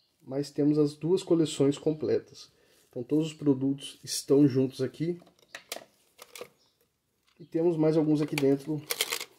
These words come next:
que basicamente, eu já mostrei pra vocês, é produtos repetidos. São personagens repetidos. Beleza?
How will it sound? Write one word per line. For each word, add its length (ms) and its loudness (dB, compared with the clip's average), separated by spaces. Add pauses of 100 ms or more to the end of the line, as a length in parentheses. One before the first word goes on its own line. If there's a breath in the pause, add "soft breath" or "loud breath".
(120)
que 80 -16
basicamente, 680 2
eu 1080 -4
já 100 4
mostrei 300 0
pra 220 -2
vocês, 380 -2
é 180 2 (260)
produtos 360 -4
repetidos. 680 -8
São 140 -10
personagens 520 -6
repetidos. 640 -12 (1000)
Beleza? 460 0